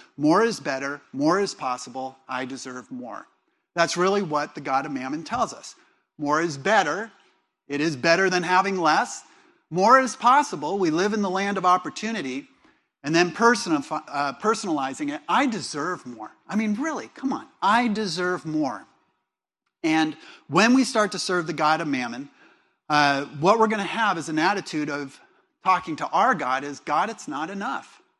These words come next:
It's just not enough. What you're giving me is not enough." Now, here's what I wanna do. I wanna go real quickly through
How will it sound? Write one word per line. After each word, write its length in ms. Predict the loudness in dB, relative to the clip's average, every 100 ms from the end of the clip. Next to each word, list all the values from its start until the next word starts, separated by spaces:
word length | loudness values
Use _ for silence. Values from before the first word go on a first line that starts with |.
| _ -14
It's 160 | -12
just 240 | -10 -10 -8
not 260 | -8 -8
enough. 400 | -8 -10 -12 -10
What 220 | -4 -2
you're 160 | 0 0
giving 400 | 0 -2 -2 -6
me 140 | -4
is 180 | -4 -4
not 240 | -4 -4 -4
enough." 380 | -4 -6 -10 -20 -20 _ -2
Now, 80 | 2
here's 300 | 2 2 2
what 120 | 2
I 60 |
wanna 240 | 2 0 -2
do. 140 | -2
I 80 | -2
wanna 180 | 0 0
go 200 | -2 -4
real 360 | 0 0 0
quickly 540 | -2 -10 -10 -8 -10 -12
through 480 | -10 -6 -4 -6